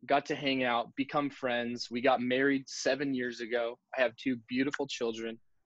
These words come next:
Um, Finley is my oldest. She's five and a half. Avery is four, and I am more than stoked to be a girl dad.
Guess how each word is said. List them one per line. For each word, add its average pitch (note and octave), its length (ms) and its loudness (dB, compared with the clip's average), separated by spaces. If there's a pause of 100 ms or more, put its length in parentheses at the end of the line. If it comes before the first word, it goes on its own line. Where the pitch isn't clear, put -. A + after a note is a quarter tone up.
(180)
Um, A2+ 600 0 (120)
Finley D3+ 440 4
is C#3 100 4
my C3+ 140 4
oldest. B2 500 0
She's - 300 -2
five B2 340 4
and C3 100 -2
a B2 60 0
half. C3 340 0 (240)
Avery C#3+ 640 0 (300)
is A#2+ 160 -6 (140)
four, C#3+ 440 2
and B2 440 -2
I B2 400 2
am A#2+ 320 -6 (260)
more C3+ 400 0
than C3 200 0
stoked B2+ 380 -2 (100)
to - 60 -2
be A#2+ 200 0
a G#2+ 80 0 (220)
girl C#3 180 6
dad. D3 400 2